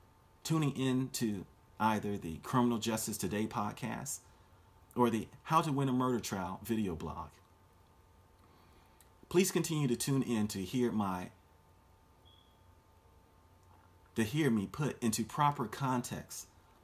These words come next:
the criminal and sometimes social justice issues of the day that the mainstream media or social media pushes on us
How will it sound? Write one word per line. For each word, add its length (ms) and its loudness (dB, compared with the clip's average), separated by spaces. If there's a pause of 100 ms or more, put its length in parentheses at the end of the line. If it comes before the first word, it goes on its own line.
(180)
the 100 -4
criminal 640 0 (160)
and 240 -2
sometimes 460 0
social 380 -2
justice 420 -4
issues 380 -6
of 120 -6
the 60 -8
day 360 -6 (500)
that 240 0
the 80 2
mainstream 580 2
media 400 0 (1300)
or 100 8
social 420 0
media 440 -4
pushes 540 -4 (680)
on 220 4
us 380 -8